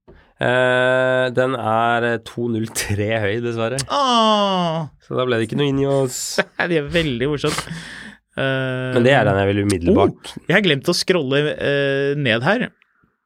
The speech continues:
Speaker 2: Spørsmål en er vi i ferd med å svare på to. Spørsmål to, eh, spørsmål en er vi i ferd med å svare på nå, var det jeg mente å si. Spørsmål to, hvilken faller mest i verdi?
Speaker 1: G-, Defender hundre og ti faller mest, og deretter Range Roveren.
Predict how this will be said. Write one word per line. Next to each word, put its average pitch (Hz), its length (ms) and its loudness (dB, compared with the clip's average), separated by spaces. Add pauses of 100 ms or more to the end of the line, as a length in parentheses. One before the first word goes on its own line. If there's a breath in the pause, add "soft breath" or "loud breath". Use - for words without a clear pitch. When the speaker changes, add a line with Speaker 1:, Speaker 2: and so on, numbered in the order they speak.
(400)
Speaker 2:
Spørsmål 143 460 0
en 139 100 -2
er 120 140 2
vi 123 80 2
i 127 80 -2
ferd 117 160 0
med 120 80 -2
å - 20 -4
svare 117 220 0
på 120 140 2 (100)
to. 151 60 2 (1080 soft breath)
Spørsmål 165 560 0
to, 208 140 -2 (420)
eh, 135 680 0 (180)
spørsmål 117 440 -4
en - 100 -6
er 107 160 0
vi 113 80 0
i - 20 -8
ferd 98 220 0
med 101 100 -2
å 110 80 -4
svare 107 380 -2
på 110 100 -2
nå, 139 220 4 (240)
var 90 80 0
det 87 80 4
jeg 87 80 -2
mente - 100 -6
å 76 60 -6
si. - 80 -6 (260 loud breath)
Spørsmål 151 400 -2
to, 190 140 0 (480 soft breath)
hvilken 98 400 -2
faller 120 340 -2
mest - 300 -6
i 107 80 -2
verdi? 196 480 0 (1400)
Speaker 1:
G-, 123 160 0
Defender 110 600 2
hundre 107 180 2
og 107 60 -6
ti 120 180 2
faller 117 220 2
mest, - 260 -2
og 101 140 -2
deretter 87 340 2
Range 90 160 -2
Roveren. 101 220 0